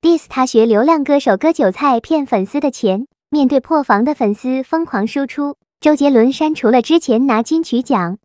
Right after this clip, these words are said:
和出去旅游的相关动态，并对评论开启了稽核机制。这个举动导致那些辱骂周杰伦的网友觉得自己胜利了，还扬言要再接再厉，把周杰伦骂到退圈或退网。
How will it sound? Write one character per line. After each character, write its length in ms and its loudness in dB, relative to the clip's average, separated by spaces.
和 180 -4
出 200 -2
去 160 -2
旅 160 0
游 160 4
的 120 0
相 220 -2
关 160 0
动 220 0
态， 320 -4
并 200 0
对 160 -2
评 240 2
论 200 4
开 220 -2
启 160 -2
了 100 2
稽 220 -2
核 160 0
机 160 -2
制。 300 -2
这 160 0
个 140 0
举 180 -4
动 260 2
导 160 2
致 140 0
那 160 2
些 160 0
辱 180 0
骂 220 2
周 180 2
杰 160 2
伦 180 2
的 120 2
网 200 0
友 200 0
觉 160 -2
得 100 -2
自 160 -4
己 340 -6
胜 260 -2
利 140 -2
了， 240 2
还 140 -4
扬 240 -2
言 240 -2
要 140 -4
再 180 -4
接 160 -6
再 160 -6
厉， 240 -6
把 180 -2
周 220 -4
杰 160 -4
伦 180 -4
骂 220 -8
到 160 -4
退 220 -8
圈 260 -8
或 140 -6
退 240 -8
网。 320 -6